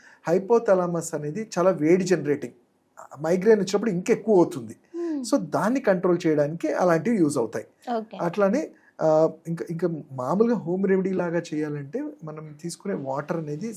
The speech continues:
Speaker 1: డైలీ హైడ్రేటెడ్గా ఉండాలి.
Speaker 2: హైడ్రేటెడ్.
Speaker 1: త్రీ to ఫోర్, త్రీ to త్రీ పాయింట్ ఫైవ్ లీటర్స్ ఉండాల్సి ఉంటుంది.
Speaker 2: మ్మ్.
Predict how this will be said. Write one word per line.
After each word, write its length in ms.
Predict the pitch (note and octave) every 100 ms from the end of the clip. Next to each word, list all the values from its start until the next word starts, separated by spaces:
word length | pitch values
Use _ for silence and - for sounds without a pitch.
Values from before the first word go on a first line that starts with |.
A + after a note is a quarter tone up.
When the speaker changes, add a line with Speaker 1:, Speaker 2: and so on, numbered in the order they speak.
| C#3+
Speaker 1:
డైలీ 280 | C#3+ D3 F3+
హైడ్రేటెడ్గా 640 | C#3 C3+ C#3+ D#3+ D3+ D3
ఉండాలి. 260 | C3 C3+ A#2 -
Speaker 2:
హైడ్రేటెడ్. 300 | F#3 F#3 _
Speaker 1:
త్రీ 160 | - E3
to 120 | E3
ఫోర్, 240 | D3 D3+ C#3+ -
త్రీ 180 | E3 E3 D#3+
to 100 | D#3+ -
త్రీ 100 | D#3+
పాయింట్ 260 | D#3 D3
ఫైవ్ 120 | D3+ C#3
లీటర్స్ 360 | C#3 G3+ G3
ఉండాల్సి 380 | D3 C#3 B2 -
ఉంటుంది. 360 | A2+ - F#3 C4
Speaker 2:
మ్మ్. 180 | F#3+